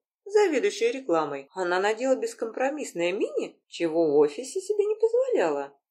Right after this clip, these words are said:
Но хуже всего то, что под мини были стройные ноги. Веру это задело. Ей показалось, что это как-то бестактно. Надо выбирать или мини, или стройные ноги.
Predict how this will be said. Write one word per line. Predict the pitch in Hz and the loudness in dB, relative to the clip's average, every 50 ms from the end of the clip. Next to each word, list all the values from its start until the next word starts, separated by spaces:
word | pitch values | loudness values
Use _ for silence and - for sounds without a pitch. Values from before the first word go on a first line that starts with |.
| _ _ _ _ _ _ | _ _ _ _ _ _
Но | - 151 160 165 170 170 170 | -12 -10 -4 0 2 2 2
хуже | 170 - - - - 403 427 403 320 208 180 | 0 -2 -12 -8 -6 -2 -2 -2 0 -2 -4
всего | 175 - - 165 160 160 170 | -4 -4 -4 -2 0 0 -2
то, | 170 - - 403 508 - - _ _ _ _ _ | -2 -2 0 0 0 0 -4 _ _ _ _ _
что | _ - - _ - 170 160 | _ -20 -20 _ -6 -6 -6
под | 160 - 156 151 147 135 | -2 -2 0 0 0 -2
мини | 135 147 151 151 160 185 226 254 | -4 -6 -6 -4 -4 -4 -6 -6
были | 247 285 294 311 339 | -6 -6 -6 -6 -8
стройные | 330 - _ - 285 285 302 311 320 370 427 480 539 523 | -10 -12 _ -8 -6 -6 -6 -6 -4 -4 -4 -4 -2 -4
ноги. | 370 214 - 151 - - _ _ _ _ _ _ _ _ _ _ _ _ | -4 -4 -4 -8 -8 -8 _ _ _ _ _ _ _ _ _ _ _ _
Веру | - 175 175 165 160 170 165 156 151 151 165 185 220 | -12 -8 -8 -4 0 0 4 6 6 4 6 4 0
это | 262 277 - 349 | 0 -2 -6 -10
задело. | 359 370 466 480 453 381 233 185 160 160 160 175 196 - - _ _ _ | -4 0 0 0 0 0 0 2 2 2 2 0 -2 -4 -8 _ _ _
Ей | - 180 185 202 196 | -8 -2 2 2 0
показалось, | 190 - 185 - - 208 202 190 214 208 208 208 | 0 -2 -10 0 2 2 4 6 6 4 4 2
что | - - 196 | 0 0 0
это | 202 202 208 | 0 0 0
как-то | - 208 202 - - 190 | -2 -2 -4 -2 -2 -2
бестактно. | 175 190 214 - - _ - 330 508 587 - - - 226 185 151 - - _ _ _ _ _ _ _ _ _ | 0 0 -2 -2 -4 _ 0 0 0 0 -4 -10 -6 -4 -4 -4 -6 -10 _ _ _ _ _ _ _ _ _
Надо | - 143 143 139 135 139 - 180 190 | -6 -2 2 2 2 4 4 2 2
выбирать | 233 294 294 381 339 269 175 147 143 - - _ _ | 2 2 2 2 4 4 2 2 0 -2 -12 _ _
или | - 262 262 240 214 185 175 170 165 | -6 -4 -2 0 0 2 2 0 0
мини, | 165 160 156 151 147 147 143 156 202 311 494 - - _ | 0 -2 -4 -4 -4 -4 -4 -4 -2 -2 -2 -2 -4 _
или | - 151 151 139 | -4 -2 0 0
стройные | 165 160 - - - 139 139 139 156 202 285 | -2 -2 -2 0 2 2 2 2 0 -2 -2
ноги. | 359 370 240 - - 147 135 131 _ | -2 -4 -4 -4 -4 -6 -8 -8 _